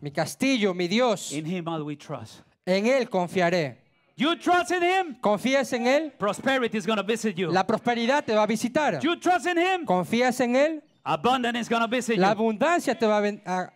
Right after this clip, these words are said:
Speaker 2: You
Speaker 1: visitar.
Speaker 2: trust in Him?
Speaker 1: ¿Confías en Él?
Speaker 2: You are gonna be blessed in your home.
Speaker 1: Vas a ser bendecido en tu hogar.
Speaker 2: But the question is,
Speaker 1: Pero la pregunta es,
Speaker 2: who sent you?
Speaker 1: ¿quién te envió?
Speaker 2: The devil
Speaker 1: ¿El diablo
Speaker 2: of Jesus Christ?
Speaker 1: o Jesucristo?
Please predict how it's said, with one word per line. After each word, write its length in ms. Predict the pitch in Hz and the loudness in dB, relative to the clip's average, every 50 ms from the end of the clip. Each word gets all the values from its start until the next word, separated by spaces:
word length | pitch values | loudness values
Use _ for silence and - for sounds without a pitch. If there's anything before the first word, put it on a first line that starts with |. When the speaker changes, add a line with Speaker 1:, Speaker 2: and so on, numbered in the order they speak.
| - 160 | -20 -20
Speaker 2:
You 200 | 147 147 202 320 | -10 -2 0 0
Speaker 1:
visitar. 420 | 370 - - 208 - - 214 349 | 0 2 0 -2 0 2 4 4
Speaker 2:
trust 200 | 370 370 349 339 | 4 2 0 -2
in 120 | 359 359 339 | -2 0 0
Him? 200 | 330 359 392 381 | 0 2 2 4
Speaker 1:
¿Confías 500 | 349 320 311 - 285 294 302 302 240 - | 4 2 2 0 0 0 2 0 0 -2
en 140 | 294 269 277 | -2 0 2
Él? 240 | 302 349 381 359 339 _ _ | 2 2 0 -2 -8 _ _
Speaker 2:
You 120 | - 143 | -8 -6
are 40 | 156 151 | -4 -4
gonna 160 | 160 160 160 | -4 -4 -4
be 100 | 156 156 | -6 -4
blessed 260 | 151 170 170 160 170 | -4 -4 -6 -6 -6
in 60 | 170 | -8
your 120 | 160 170 151 | -8 -6 -6
home. 240 | 180 180 160 - - - | -6 -8 -10 -12 -12 -8
Speaker 1:
Vas 180 | - - 147 151 | -8 -6 -6 -4
a 20 | |
ser 160 | 143 - 165 151 | -2 0 2 2
bendecido 460 | 156 160 151 151 143 - 180 175 175 | 2 2 0 -2 -2 0 2 0 0
en 80 | 170 | 2
tu 100 | - 170 | 0 0
hogar. 380 | 160 160 202 214 196 147 117 - | 0 2 2 2 2 0 -2 -4
Speaker 2:
But 200 | 156 285 285 240 | -2 0 0 0
the 100 | 269 240 | 0 -2
question 420 | - 311 349 349 302 - 330 349 359 | 0 2 2 2 2 0 -2 0 2
is, 220 | 392 370 285 - | 2 0 0 0
Speaker 1:
Pero 120 | - 202 214 | 0 2 2
la 120 | 220 214 | 2 0
pregunta 500 | 220 214 214 233 285 311 - 349 330 294 | 0 0 2 2 2 2 2 2 2 2
es, 340 | 220 214 226 214 - - - | 2 2 0 -2 -4 -6 -2
Speaker 2:
who 280 | - 311 359 381 370 | 0 2 4 4 2
sent 480 | 269 - - - 359 349 370 359 359 330 | 0 -2 -2 0 0 0 0 0 -2 0
you? 320 | 294 294 302 254 190 127 - _ _ - | 2 2 2 2 0 -2 -4 _ _ -4
Speaker 1:
¿quién 380 | - 302 330 381 403 370 262 - | 0 2 2 4 2 0 0 0
te 100 | 294 294 294 | 0 0 2
envió? 500 | 262 311 311 359 403 415 339 220 139 120 | 2 2 2 4 4 4 2 2 0 0
Speaker 2:
The 140 | 190 320 294 | 0 0 0
devil 640 | 220 185 302 339 370 381 392 415 415 427 403 339 226 | 0 2 2 2 4 2 2 2 2 2 2 0 0
Speaker 1:
¿El 140 | 170 170 170 | 0 0 0
diablo 460 | 156 196 233 269 302 320 339 359 381 381 330 | 0 0 2 2 4 4 4 4 4 4 2
Speaker 2:
of 80 | 330 - | 2 0
Jesus 540 | - - 330 359 359 339 214 294 320 233 - | 0 0 2 2 2 0 0 -2 -4 -4 -4
Christ? 380 | - 294 285 247 226 214 - 240 | 0 0 2 2 2 2 4 4
Speaker 1:
o 100 | 254 247 | 4 4
Jesucristo? 880 | 269 254 - - 285 - 349 370 381 320 - - 190 160 123 104 98 | 2 0 0 -2 -2 0 2 2 2 2 0 -2 -4 -4 -4 -6 -12